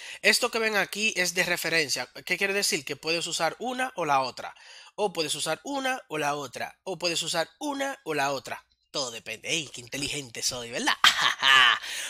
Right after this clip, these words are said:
Bueno, chicos, lo primero que en el arma tenemos nada más y nada menos que el guardabosque.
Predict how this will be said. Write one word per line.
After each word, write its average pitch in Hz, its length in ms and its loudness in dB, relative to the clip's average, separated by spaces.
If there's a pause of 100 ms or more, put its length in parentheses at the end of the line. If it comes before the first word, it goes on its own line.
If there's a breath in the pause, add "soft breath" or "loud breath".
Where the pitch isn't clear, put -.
Bueno, 208 140 6
chicos, 165 340 2 (420 loud breath)
lo 220 280 6
primero 240 400 2
que 240 120 6
en 226 120 4
el 180 100 8
arma 180 400 8
tenemos 170 380 0
nada 196 180 4
más 170 260 2
y 160 60 -6
nada 175 220 -2
menos 170 260 0
que 185 240 2
el 151 140 -6
guardabosque. 120 640 -10